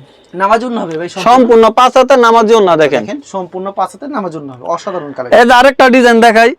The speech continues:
Speaker 2: এই ডিজাইনগুলা ভাই কেউ কোথাও দেখে নাই, কোথাও এই ডিজাইন নাই, শুধু আমার কাছ থেকে পাবে। এবং ভাই এগুলা যেই দামে দিতাছি ভাই, চারশো তিরিশ টাকা দিয়া জমজম সুইচ লোন।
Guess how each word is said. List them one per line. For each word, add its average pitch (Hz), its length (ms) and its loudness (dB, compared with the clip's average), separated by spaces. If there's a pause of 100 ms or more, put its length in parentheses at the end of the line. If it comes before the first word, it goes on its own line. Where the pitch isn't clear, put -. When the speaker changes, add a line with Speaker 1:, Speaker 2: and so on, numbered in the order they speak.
Speaker 2:
এই 311 200 4
ডিজাইনগুলা 247 600 4
ভাই 190 360 4 (560)
কেউ 302 380 4
কোথাও 302 360 4
দেখে 247 320 4
নাই, 131 200 -6 (760)
কোথাও 262 380 4
এই 262 120 6
ডিজাইন 247 340 4
নাই, 165 340 0 (220)
শুধু 254 480 4 (420)
আমার 269 280 2
কাছ 262 160 2
থেকে 240 240 4
পাবে। 185 320 2 (600)
এবং 294 360 4
ভাই 240 160 4
এগুলা 269 240 4
যেই 254 260 2
দামে 277 280 2
দিতাছি 233 500 2
ভাই, 202 180 4
চারশো 285 360 2
তিরিশ 226 300 0
টাকা 285 200 4
দিয়া 262 200 4
জমজম 240 460 2
সুইচ 208 240 -2
লোন। 180 180 2